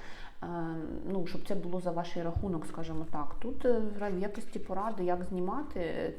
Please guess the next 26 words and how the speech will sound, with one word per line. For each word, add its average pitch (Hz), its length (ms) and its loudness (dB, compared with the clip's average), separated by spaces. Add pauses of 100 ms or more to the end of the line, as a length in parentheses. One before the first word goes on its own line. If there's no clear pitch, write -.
цей 175 160 0
блок, 165 440 -2
виходить, - 580 -4
е, 175 240 0
лицар 185 360 -4
пентаклів, 185 560 -6
паж - 280 -8
кубків - 640 -8
і 196 160 0
король 190 440 -2 (100)
мечів. 180 500 -4 (680)
А, 165 280 -2 (360)
<laughs> - 400 -6
вам 180 380 6
потрібно, 185 600 8 (340)
дивіться, 170 680 2 (340)
е, 165 260 2 (1600)
в - 60 6
своєму, 180 920 4 (320)
з-, 175 360 -2
зі 180 120 0
своєю 185 440 2
вигодою, 175 500 4
скажімо 165 480 6 (100)
так, 156 340 6 (100)
е, 160 380 0